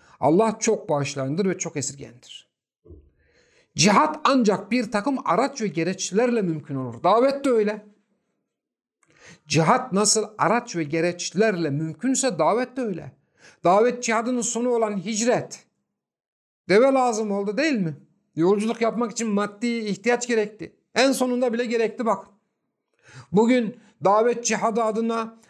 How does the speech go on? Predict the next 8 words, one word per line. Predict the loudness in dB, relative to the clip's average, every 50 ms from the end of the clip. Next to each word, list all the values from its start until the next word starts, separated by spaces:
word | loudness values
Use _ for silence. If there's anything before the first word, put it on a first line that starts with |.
| _ _
medrese | 0 2 2 2 2 0 0 0 0 -2 -2
kurmak | -2 -4 -4 -4 -2 0 -2 -2 -2 -4 -4
davet | -2 0 0 0 -2 -4 -4 -4
cihadının | -2 -2 0 0 0 0 -2 -2 -2 -2
gerek-, | -2 -2 -2 -2 -2 -4 -6 -6
gereklerinden | -2 0 0 0 0 -2 -4 -2 0 0 0 0 -2 -2
bir | -4 -2
tanesidir. | -2 -4 -2 -4 -4 -6 -4 -4 -4 -4 -4 -8 -16